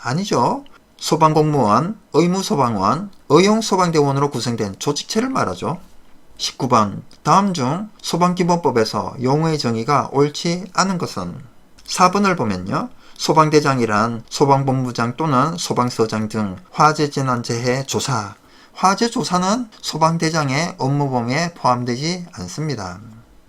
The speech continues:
이십 번. 다음 중 소방기본법에서 용어의 뜻이 옳지 않은 것은? 삼 번을 보면요. 소방대장이란 소방본부장 또는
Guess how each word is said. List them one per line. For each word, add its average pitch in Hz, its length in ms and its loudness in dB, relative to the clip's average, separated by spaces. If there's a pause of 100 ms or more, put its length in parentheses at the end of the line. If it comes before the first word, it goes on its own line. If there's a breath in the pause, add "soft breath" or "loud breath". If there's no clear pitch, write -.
(140)
이십 139 340 0
번. 113 340 2 (140)
다음 180 280 4
중 190 140 -2
소방기본법에서 151 1200 -2 (100)
용어의 143 380 2
뜻이 151 480 -2
옳지 123 400 -4
않은 160 220 0
것은? 101 360 -6 (600)
삼 196 280 0
번을 196 280 2
보면요. 107 580 -4 (140)
소방대장이란 131 1080 0 (180)
소방본부장 147 800 4
또는 127 400 0